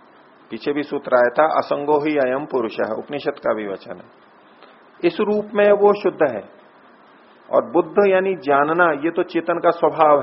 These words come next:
है, वो जानने की इच्छा करता है, ये भी ठीक है, उसका भी निषेध नहीं कर सकते, लेकिन वो सदा जानने वाला है उतने अर्थ में। और मुक्त स्वभाव में इसलिए नहीं किया, क्योंकि यदि हम ऐसा मान लेते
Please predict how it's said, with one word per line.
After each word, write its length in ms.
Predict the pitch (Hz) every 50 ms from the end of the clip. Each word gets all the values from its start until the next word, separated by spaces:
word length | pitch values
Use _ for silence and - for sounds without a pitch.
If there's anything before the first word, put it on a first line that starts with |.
| 120 110
है, 60 | - - - - - - - - - - _ - -
वो 340 | 101 110 147 170 180 190 196
जानने 540 | 185 190 - 131 131 135 143 156 175 185 190
की 120 | 185 -
इच्छा 400 | 202 190 - - - - 202 190
करता 340 | 190 208 190 180 185 185 196
है, 60 | 190
ये 160 | 190 190 196
भी 100 | 220 240
ठीक 280 | 233 - 220 220 202 160
है, 180 | 139 101 90 - - - - - _ _ _ _ - -
उसका 300 | 117 113 - - - 170
भी 100 | 180 190
निषेध 320 | 180 180 165 - 196 175 156
नहीं 140 | 165 160 156
कर 120 | 156 -
सकते, 480 | 123 - - 113 - - - 127 143 180 214 214 - - - - - - - _ - 110
लेकिन 340 | 120 165 185 185 220 220 226
वो 120 | 233 233
सदा 300 | 220 - - 202 208 214
जानने 320 | 196 202 196 190 190 196 190
वाला 380 | 180 170 156 139 127 113 101
है 160 | 95 92 - - - - _ _ _ _ _ _ _ _ _ _ _ - - _ _ _ _ _ _ _ _ _ _ _ _ - - _ - -
उतने 300 | 135 - 151 151 147 131
अर्थ 160 | 117 110 - -
में। 100 | 104 101
और 300 | 101 - - - 117 113
मुक्त 420 | 107 101 107 135 156 - - - 220
स्वभाव 500 | 202 214 220 196 175 175 180 180 185 185
में 100 | 190 190
इसलिए 360 | 185 156 - 175 175 180 180
नहीं 180 | 175 175 175
किया, 220 | 170 - 170 170 170
क्योंकि 680 | 165 165 - - - - 165 175 170 - 226 220 202 202
यदि 160 | 185 196 185
हम 180 | 175 185 175 170
ऐसा 240 | 160 147 - 165
मान 260 | 147 139 127 117 113 107
लेते 360 | 107 104 - 151 160 170